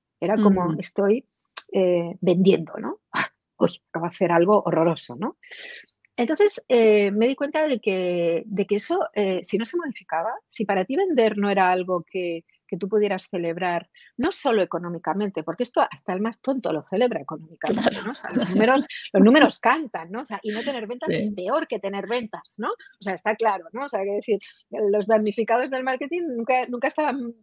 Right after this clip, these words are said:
Speaker 1: peor que los que me decían, "Es que no vendo nada", ¿no? O sea, los que no vendo nada, eh, era para llorar, ¿no? Pero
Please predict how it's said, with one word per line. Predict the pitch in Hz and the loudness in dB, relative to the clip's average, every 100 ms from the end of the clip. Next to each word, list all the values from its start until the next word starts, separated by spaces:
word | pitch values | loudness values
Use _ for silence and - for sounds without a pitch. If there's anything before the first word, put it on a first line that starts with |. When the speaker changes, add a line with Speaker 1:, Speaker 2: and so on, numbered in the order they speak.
| - | -4
Speaker 1:
peor | 240 254 | 0 0
que | 330 | -2
los | 339 - | -4 -4
que | 220 | -6
me | |
decían, | 202 277 302 | -4 -6 -6
"Es | |
que | 262 | -6
no | 214 | -6
vendo | 214 190 | -4 0
nada", | 196 330 233 190 | 2 4 4 2
¿no? | 285 | 0
O | 247 | 0
sea, | 214 | 0
los | 185 | -2
que | 208 | -4
no | |
vendo | 214 247 | -4 -4
nada, | 247 247 311 - - - | -2 -2 -2 -6 -14 -6
eh, | 214 202 | -4 0
era | 208 240 | 0 0
para | 262 214 | 0 0
llorar, | 196 175 160 - | -4 -6 -10 -12
¿no? | 220 - | -12 -4
Pero | 233 220 | -2 -2